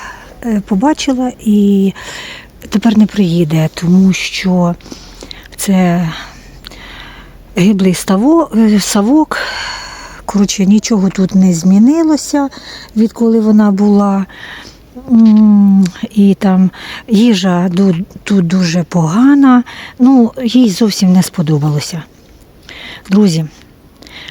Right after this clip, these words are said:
добре, що Савок ще построїв ці санаторії. У нас зараз сильно багато санаторіїв построїлися?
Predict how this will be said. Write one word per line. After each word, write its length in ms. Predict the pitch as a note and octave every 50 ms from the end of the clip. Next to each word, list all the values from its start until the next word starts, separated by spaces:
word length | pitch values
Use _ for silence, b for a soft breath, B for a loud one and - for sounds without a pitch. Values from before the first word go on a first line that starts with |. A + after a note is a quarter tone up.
| B B
добре, 200 | G#3 A3+ B3+ C4+
що 140 | - - B3
Савок 320 | - - B3 A3 A#3+ A#3
ще 100 | - A#3
построїв 440 | - B3 - - - G#3 G3 F3 D#3
ці 260 | - - E3+ F3 D3+ - -
санаторії. 680 | - - - F3+ F#3 F#3 - F#3 E3 E3+ D#3+ D3+ D#3 F3 - B B B B _ - - B B B B B B B B
У 40 | G#3+
нас 200 | G#3 A3 - -
зараз 140 | A3+ G#3 F#3
сильно 280 | - - C#4 D#4 F4 D#4
багато 260 | D#4 C#4 C4+ - A3+
санаторіїв 500 | - - G#3 G#3 F#3 - G3+ F#3 F#3 F3
построїлися? 760 | - F#3 - - - F3 E3+ D#3+ D#3 D#3+ D3 - F3 D#3